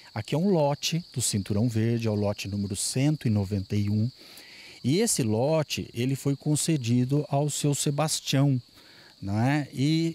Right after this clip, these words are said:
esse lote, o seu Sebastião está há trinta e três anos, não está mais. O seu Sebastião faleceu de covid, né? A, o lote ficou então com a sua esposa, a Leide,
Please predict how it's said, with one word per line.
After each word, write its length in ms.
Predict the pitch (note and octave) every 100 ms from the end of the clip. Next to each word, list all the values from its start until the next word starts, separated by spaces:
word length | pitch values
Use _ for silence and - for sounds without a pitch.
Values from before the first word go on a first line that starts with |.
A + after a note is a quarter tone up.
| -
esse 360 | G3 A3+ - D3+
lote, 720 | A#2 C3+ F3 D#3+ - - F#2 - - - -
o 60 | A#2
seu 220 | - D3
Sebastião 600 | D#3+ D3+ C#3+ - D#3 F3
está 340 | E3 - D#3+
há 40 | E3+ _
trinta 420 | D#3 G#3+ B3+ G#3+
e 60 | G3
três 500 | - F#3+ F3 A#2 A#2
anos, 720 | D#3+ F#3+ F3+ A2+ F2+ - - - -
não 160 | D#3+
está 300 | G#3 - E3+
mais. 460 | A#2+ F2+ F#2 - -
O 100 | -
seu 140 | -
Sebastião 580 | C3 C3+ C3+ B2 - A#2+
faleceu 540 | A#2+ A#2+ A#2+ - A#2 G#2+
de 120 | -
covid, 680 | C3+ C#3 B2+ C3+ D3+ E3+ E3 - - - - G#2+
né? 300 | A#2 D3 C#3+
A, 320 | B2+ B2+ B2
o 60 | C3+
lote 320 | B2 A#2+ -
ficou 300 | A#2+ - A#2+
então 240 | G#2+ A2
com 80 | G2+
a 20 |
sua 160 | G2+ B2
esposa, 520 | - - A2 A2+ G#2+
a 20 |
Leide, 420 | C#3 B2 C#3 D3